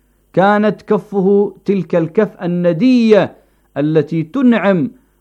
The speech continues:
على الآخرين وعلى المحتاجين وعلى السائلين وعلى ال-، القاصدين. "نبع السخاء تجارى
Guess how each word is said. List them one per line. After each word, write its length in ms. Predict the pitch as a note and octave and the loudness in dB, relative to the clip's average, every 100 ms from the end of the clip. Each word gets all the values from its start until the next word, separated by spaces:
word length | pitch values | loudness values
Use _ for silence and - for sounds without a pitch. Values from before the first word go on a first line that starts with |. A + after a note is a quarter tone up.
| - | -6
على 240 | D3 F3 | -2 0
الآخرين 1080 | E3+ E3+ D#3 - D#3+ F#3+ G#3+ G3+ F#3+ D#3+ - _ _ _ - | -2 -2 -4 -2 -2 0 -2 -2 -4 -6 -8 _ _ _ -8
وعلى 300 | B2+ D3+ D#3 | -4 0 0
المحتاجين 960 | D#3 D#3 - D#3+ D#3 C#3+ F#3 F#3+ F3+ | 0 -2 -2 0 0 0 -4 -4 -2
وعلى 320 | D#3+ C3 D3 | -2 -2 -2
السائلين 680 | C#3+ - D#3 D3 D#3 F#3+ G3 | -4 -2 0 0 -2 0 0
وعلى 360 | F3+ D3 E3 D#3+ | 2 2 0 0
ال-، 160 | D3 - _ _ | -2 -8 _ _
القاصدين. 920 | C#3+ D#3 E3 E3 D#3 D#3+ D3 D#3 C#3+ C3+ | -6 -4 0 0 2 -2 2 2 2 2
"نبع 320 | D#3 F3 E3+ | 0 0 -4
السخاء 680 | E3 - D#3 F3 F#3+ F#3+ F3+ | -6 -4 -4 2 0 0 -2
تجارى 880 | F3+ E3+ G#3 B3 G#3+ F3 D3 A#2 | -2 2 4 4 4 4 0 -2